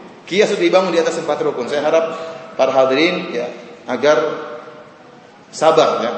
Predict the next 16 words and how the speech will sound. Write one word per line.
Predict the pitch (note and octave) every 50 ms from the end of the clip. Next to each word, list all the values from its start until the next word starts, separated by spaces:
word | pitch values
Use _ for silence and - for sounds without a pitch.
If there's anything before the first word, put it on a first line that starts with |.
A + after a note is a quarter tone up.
| -
untuk | - B2+ B2+ C3+ A#2+
memahami | C3+ C3+ B2 D3+ D#3 C#3+ B2
hal | B2 A#2+ B2+
ini. | C3 A2 G#2 - - - - - - - - - - - - - - - - - - - - - - - - - - - - - -
Kias | - A#3+ C4+ - C4+
dibangun | A#3+ - A#3+ B3 B3 A#3+ G#3+
di | G#3+
atas | - G#3+ A3+ G#3
empat | E3+ D#3 D#3+ D#3+ D3+
rukun. | C#3+ - C3+ C3
Pertama, | F3+ G3 - C#4 D4 D4+ C#4+ A#3
hukum | A3+ C#4 C4+ C4+ C4
yang | A#3+ A3+ G#3
diambil. | F3+ F#3+ - F3+ F3+ E3 C#3+ C3 A#2 G2+ F#2+ F#2+ - - - - - - - - - - - - - - - - - - - - - - - C3
Ya. | A2 A2 - - - - - - - - - - - - - - - -
Dalam | B2 B2 C3+ D3